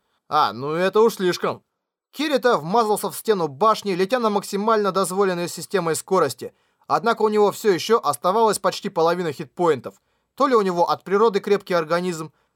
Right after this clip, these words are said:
то ли он просто редкостный везунчик, но для новичка он был просто доверху набит загадками. «Ладно, ладно, я тебя подлечу».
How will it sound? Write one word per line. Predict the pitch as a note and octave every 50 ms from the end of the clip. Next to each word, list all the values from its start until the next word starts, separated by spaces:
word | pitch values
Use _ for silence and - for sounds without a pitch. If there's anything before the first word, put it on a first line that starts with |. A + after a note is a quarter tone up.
| _ _
то | - C4 D#4
ли | E4
он | D#4+ C#4 G#3
просто | B3 C4 B3+ - A3+
редкостный | G#3 A3+ A3 - G3 G3+ A3+ A3
везунчик, | G#3 A3+ A3 G3 A3 G3 D3+ C3 - A#2 -
но | - C3 E3
для | F#3 G#3 B3+
новичка | B3+ C4 C4+ C#4 C4+ - - - A#3+ C4+ C#4
он | - - D#3+ G#3+ A#3 F#3
был | C#3+ F3+ A3 A3
просто | - D#3 E3+ F#3+ G3 - F#3+
доверху | C#3+ C3+ E3+ G3 A3 G#3 - G3
набит | F3 E3+ D#3+ C#3+ D3+ C3+
загадками. | C#3+ D#3 D3+ D#3 D3+ C#3 - - B2+ A#2 A2 - _ _ _ _ _ _ -
«Ладно, | G3 G#3+ A3 F#3+ E3+ F3+ F#3
ладно, | G3 F3+ D#3 C3+ C#3
я | C#3+ D3 D#3+ - C4+ D#4 F4
тебя | - - - B3+ G3 A3+ B3+ C4
подлечу». | B3+ B3 G#3+ F3 F#3 F3+ - - - C3 B2 A#2+